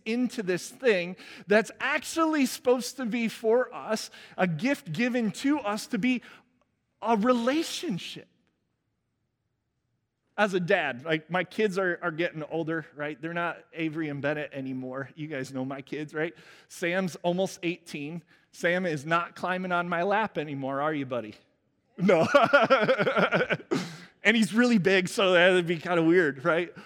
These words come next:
Bella is beyond my little girl anymore, right? You know, f-, at fifteen, she's just not climbing on Dad's lap anymore, right? Eh, but, but here's the thing, when they were little, did I care about, and,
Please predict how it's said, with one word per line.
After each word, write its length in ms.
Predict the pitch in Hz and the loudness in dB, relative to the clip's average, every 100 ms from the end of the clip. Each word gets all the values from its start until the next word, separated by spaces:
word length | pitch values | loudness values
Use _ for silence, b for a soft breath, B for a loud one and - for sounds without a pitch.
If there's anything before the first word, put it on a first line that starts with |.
| B - | B 0
Bella 440 | 175 202 214 208 | 4 6 6 6
is 200 | 202 196 | 4 -2
beyond 560 | - 180 175 170 175 175 | -2 2 2 2 0 0
my 160 | 175 | 0
little 260 | 160 160 170 | 2 0 -2
girl 340 | 165 160 151 | -2 -2 -2
anymore, 400 | 151 151 143 151 | -4 -4 -4 -4
right? 200 | 147 151 | -4 -4
You 140 | 151 151 | -4 -4
know, 120 | 143 | -4
f-, 220 | 139 - _ - 143 | -6 -14 _ -18 -8
at 140 | 139 - | -8 -6
fifteen, 560 | 175 175 - 156 143 | -4 -4 -6 -8 -8
she's 260 | - 147 139 | -6 -8 -6
just 220 | 143 - | -10 -8
not 180 | 135 143 | -10 -8
climbing 320 | 139 139 143 | -8 -6 -6
on 140 | 147 | -6
Dad's 260 | 139 139 139 | -6 -6 -4
lap 300 | 143 143 - | -2 -2 -4
anymore, 480 | 127 127 127 123 143 | -6 -6 -8 -8 0
right? 260 | 151 170 196 B B B 233 | 0 0 -4 B B B 0
Eh, 260 | 247 - 196 | 0 0 4
but, 240 | 247 - B - | 6 4 B -4
but 160 | 247 247 | 0 4
here's 220 | 311 269 | 4 4
the 60 | 262 | 2
thing, 220 | 302 262 | 4 4
when 100 | 247 | 6
they 60 | |
were 160 | 269 269 | 6 6
little, 320 | 208 240 285 | 6 8 6
did 200 | 269 233 | 4 2
I 100 | 262 | 2
care 340 | - 254 247 277 | 0 4 6 6
about, 420 | 269 262 285 220 | 4 2 2 0
and, 160 | 233 | -4